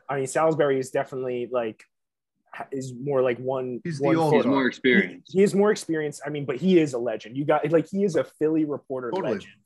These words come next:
Speaker 1: for
Speaker 2: Totally.
Speaker 1: sure.
Speaker 3: Yeah, I think he's, I think he's a bit more of an old school guy.
Speaker 1: Yeah, I agree with
Speaker 3: Um,
Speaker 1: Connor on that one.
Speaker 3: Yeah, I mean, <clears throat> just going, going back to what I was saying, uh, a bit earlier, like,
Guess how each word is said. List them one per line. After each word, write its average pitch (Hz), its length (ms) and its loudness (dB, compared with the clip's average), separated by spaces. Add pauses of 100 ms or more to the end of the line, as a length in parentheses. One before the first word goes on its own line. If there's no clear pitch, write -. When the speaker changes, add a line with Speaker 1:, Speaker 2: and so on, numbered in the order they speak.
Speaker 1:
for 110 100 -8
Speaker 2:
Totally. 151 420 0
Speaker 1:
sure. 107 100 -2
Speaker 3:
Yeah, 95 60 0
I 101 120 2
think 113 200 -2
he's, 117 440 4
I 110 80 0
think 117 180 0
he's 113 160 2
a 107 60 -2
bit 101 160 0
more 101 200 -4
of 92 80 -8
an 95 100 -10
old 95 260 -8
school 101 260 0
guy. 98 320 0 (280)
Speaker 1:
Yeah, 123 240 -2 (320)
I 139 100 2
agree 127 300 0
with 117 160 -4
Speaker 3:
Um, 120 60 -14
Speaker 1:
Connor 113 280 -10
on 104 120 -12
that 104 180 -12
one. 104 160 -18 (1120)
Speaker 3:
Yeah, 110 260 2
I 95 260 -2
mean, 95 360 -8 (380)
<clears throat> - 440 -12
just 117 200 -8
going, 143 360 2 (380)
going 110 240 2
back 107 260 2
to 113 60 -4
what 107 140 4
I 107 160 4
was 104 120 -12
saying, 98 460 -2 (140)
uh, 95 240 -2
a 98 40 0
bit 95 160 -2
earlier, 98 440 -4
like, 95 200 -6